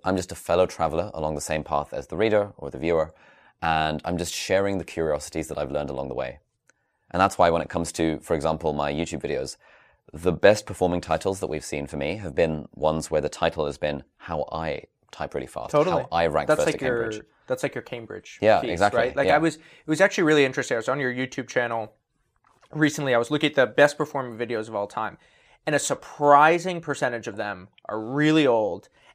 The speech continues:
Speaker 2: and they're basically, like, how I did really well in medical school, how I figured out how to memorize this or that. And there's a few interesting things there. The first is around production value. Maybe it's not super important,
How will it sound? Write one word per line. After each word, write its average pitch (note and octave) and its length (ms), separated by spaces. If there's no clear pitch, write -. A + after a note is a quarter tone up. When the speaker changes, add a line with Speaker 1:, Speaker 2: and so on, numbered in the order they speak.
Speaker 2:
and C#3 140
they're B2+ 80
basically, B2 480
like, G#2 260
how C3+ 240
I C#3 60
did B2+ 140
really A#2+ 200
well A2 180
in G#2 80
medical F#2+ 320
school, - 260
how C3 460
I A2+ 440
figured B2+ 260
out A#2 100
how B2+ 100
to A#2 80
memorize A2+ 480
this F#2+ 300
or A#2+ 80
that. A2 320
And C#3 260
there's C#3 140
a D3 60
few F#3 240
interesting C#3+ 380
things G#2 240
there. - 280
The C#3 100
first E3 340
is A#2+ 260
around G#2+ 260
production G#2 360
value. B2+ 480
Maybe A#2 260
it's G2+ 180
not G2+ 260
super G#2+ 280
important, A2 560